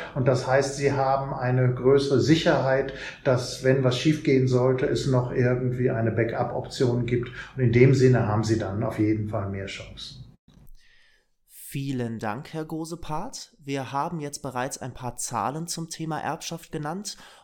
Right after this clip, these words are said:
Speaker 2: und auch besprochen, warum Erbschaft aus Ihrer Perspektive gegen zwei Gerechtigkeitsprinzipien verstößt, gegen das Prinzip der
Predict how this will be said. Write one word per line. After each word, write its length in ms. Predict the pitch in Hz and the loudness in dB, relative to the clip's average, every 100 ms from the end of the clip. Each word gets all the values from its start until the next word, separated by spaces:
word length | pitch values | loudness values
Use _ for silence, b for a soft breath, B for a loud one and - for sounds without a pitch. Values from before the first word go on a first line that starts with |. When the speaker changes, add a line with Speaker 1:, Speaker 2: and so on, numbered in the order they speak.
| B | B
Speaker 2:
und 360 | 160 190 - - | -2 -2 -4 -4
auch 300 | 139 156 - | -4 -6 -10
besprochen, 580 | 139 - 135 143 139 113 | -14 -8 -8 -8 -10 -6
warum 440 | 120 143 147 139 | -4 -4 -4 -8
Erbschaft 600 | - 120 131 - 135 - | -8 -6 -6 -10 -14 -14
aus 180 | 123 - | -14 -12
Ihrer 220 | 139 127 | -8 -8
Perspektive 880 | 123 131 123 - 123 - 135 131 123 | -6 -6 -8 -10 -14 -14 -14 -12 -10
gegen 320 | 123 117 113 | -8 -8 -10
zwei 280 | - - 113 | -12 -8 -8
Gerechtigkeitsprinzipien 1400 | - - 165 - 165 - 160 - 160 151 170 160 160 165 | -8 -8 -8 -8 -12 -10 -12 -10 -12 -10 -10 -10 -12 -12
verstößt, 640 | - 156 - 160 165 - | -14 -12 -10 -8 -10 -12
gegen 220 | 123 120 | -10 -10
das 180 | 113 - | -12 -14
Prinzip 520 | - 110 - 123 _ | -16 -14 -14 -14 _
der 240 | 113 104 | -12 -10